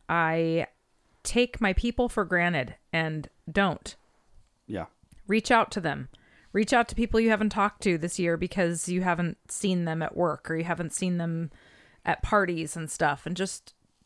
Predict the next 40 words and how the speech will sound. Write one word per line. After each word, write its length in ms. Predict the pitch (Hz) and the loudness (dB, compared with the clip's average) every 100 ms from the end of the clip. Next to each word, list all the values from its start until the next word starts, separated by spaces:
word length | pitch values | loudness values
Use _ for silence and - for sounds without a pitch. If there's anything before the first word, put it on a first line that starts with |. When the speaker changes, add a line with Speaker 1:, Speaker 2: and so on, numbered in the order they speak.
| _ - | _ -4
Speaker 1:
check 260 | - 240 - | 0 2 2
in 80 | 214 | 0
on 160 | 175 | 0
everybody. 500 | 151 147 135 117 113 - - - _ - | -2 -6 -6 -8 -10 -14 -20 -20 _ -8
Speaker 2:
It's 100 | 175 | 0
really 160 | 151 160 | 4 4
Speaker 1:
'Cause 80 | - | 2
Speaker 2:
funny 200 | 143 147 | 2 2
you 80 | |
say 220 | 127 131 147 | 0 -2 -2
that. 260 | 113 - _ | -2 -4 _
I 140 | 117 - - | -2 -2 -4
actually 260 | 123 - 131 | -4 -2 -2
just 180 | 127 | -2
listened 240 | 135 - 123 | -2 -4 -2
to 140 | 117 | 0
a 60 | 104 | 0
podcast, 880 | 101 - 117 117 - 101 92 - - | -2 -6 -2 -2 0 0 -2 -4 -8
one 140 | 113 | -6
of 60 | 104 | -6
the 120 | 95 95 _ - | -8 -10 _ -4
podcasts 400 | 104 95 101 - | -2 0 -4 -4
I 40 | 95 | -6
listen 360 | 95 101 95 - - | -8 -8 -10 -12 -12
to 160 | - 95 | -8 -4
a 20 | |
lot, 340 | 78 85 - | -2 -4 -4
called 180 | - 107 | -2 -2
Speaker 1:
Mm-hmm. 100 | 95 | 0
Speaker 2:
Group 200 | 95 104 | -2 -4
Chat, 320 | - 95 101 - _ _ _ _ - | -4 -2 -4 -6 _ _ _ _ -4
and 520 | 110 110 104 98 - - _ | 2 2 0 -4 -10 -18 _
two 200 | - 143 131 | -2 4 4
out 80 | |
of 60 | 117 | 4
the 60 | 107 | 0
three 300 | - 113 110 | -2 -2 2
hosts 400 | 117 104 - - | 2 2 -2 -4
are 120 | - | -4
brothers, 520 | 92 92 104 131 131 | -4 -4 -2 -4 -6